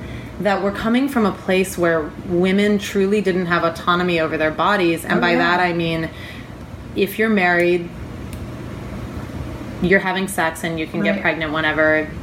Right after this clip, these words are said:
Speaker 1: the man comes inside of you.
Speaker 2: Right.
Speaker 1: And he's gonna decide when he comes inside of you because he's having sex with you.
Speaker 2: Mm-hmm.
Speaker 1: So you're not actually making a choice, right? And I come from, I'm assuming it's a place of privilege where, um, I've had sexual partners that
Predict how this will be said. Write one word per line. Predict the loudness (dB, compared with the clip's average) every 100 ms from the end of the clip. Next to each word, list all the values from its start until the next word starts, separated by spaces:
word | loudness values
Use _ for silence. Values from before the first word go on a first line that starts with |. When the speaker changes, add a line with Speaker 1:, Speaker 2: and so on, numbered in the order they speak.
| -8 0
Speaker 1:
the | 2
man | 4 2 0
comes | -2 -2
inside | -4 -2 -2 -2
of | -2
you. | -4 -4 -4
Speaker 2:
Right. | -2 -2 -4 -12 -4
Speaker 1:
And | 2 4 4
he's | 2 0 2
gonna | 2 4
decide | 4 4 2
when | 2
he | 0
comes | -2 -2
inside | -2 0 0
of | 0
you | 0 -2 -4 -12 -8 -2
because | 2 2 0 -6
he's | 0 2
having | 4 2 4
sex | 2 2
with | 0 -2
you. | -4
Speaker 2:
Mm-hmm. | 0 2 4 4 4 0
Speaker 1:
So | 2
you're | 4 4
not | 4
actually | 4 2 2 4
making | 2 0 0
a | -2
choice, | 0 2 2 0 0
right? | 4 4 4
And | 4 4 2
I | 2 2
come | 4 2 4
from, | 2 2 0 -4 -2
I'm | 2 2
assuming | 2 2 2 2
it's | -2 -4
a |
place | 0 0 0
of | -4 0
privilege | 0 4 2 2
where, | 2 2 0 -4 -10 -10 -2
um, | 0 2 0
I've | 0 2
had | 0 0
sexual | -2 -2 -4
partners | 0 0 2 0 0 -4
that | -2 0 2 2 -2